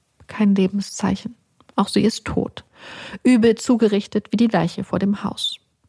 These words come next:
Wachsam, angespannt bewegen sich die Männer durch das Haus, das jetzt ein Tatort ist. Vorbei an Fotos und Bildern, die die Geschichte einer kleinen Familie erzählen. Zwei kleine Mädchen lächeln breit in die Kamera.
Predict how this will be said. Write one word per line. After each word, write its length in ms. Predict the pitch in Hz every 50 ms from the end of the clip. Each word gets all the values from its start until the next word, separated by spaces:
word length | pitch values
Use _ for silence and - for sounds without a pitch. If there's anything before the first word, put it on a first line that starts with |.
| _ _ _ _ -
Wachsam, 600 | 226 214 220 - - - 208 196 202 196 196 202 -
angespannt 720 | - 196 196 196 208 202 - - - - 196 185 202 -
bewegen 320 | - 240 247 262 254 254 247
sich 160 | 226 240 -
die 100 | - 262
Männer 320 | 247 220 208 185 185 190
durch 180 | 185 208 190 -
das 300 | - 202 - - - -
Haus, 360 | 202 180 - - - - - -
das 180 | - 208 -
jetzt 280 | - 208 - - - -
ein 100 | 233 233
Tatort 560 | - - - 180 170 - - - 180 - -
ist. 340 | - 180 - - - - - _ _ _ -
Vorbei 400 | - 220 196 202 196 208 202 190
an 80 | 202
Fotos 420 | - - - 208 208 - 214 - -
und 140 | 214 214 -
Bildern, 440 | 240 240 240 233 226 220 220 226 - - - - - - - -
die 60 | 262
die 100 | - 277
Geschichte 460 | - 277 - - 262 254 - - 269
einer 200 | - 233 233 233
kleinen 380 | 233 - 202 208 190 190 185 196
Familie 540 | - - 208 208 196 190 185 180 185 190 -
erzählen. 640 | - 190 - - - - 214 - 226 214 208 208 - _ _ _ _
Zwei 280 | - - 220 202 196 196
kleine 300 | 196 - 208 196 196 202
Mädchen 400 | 202 202 202 202 - - 202 190
lächeln 320 | 190 202 208 - 214 220
breit 320 | 226 - - 196 196 185 -
in 100 | 202 202
die 120 | 214 208
Kamera. 580 | - - - 208 196 196 190 - - - 208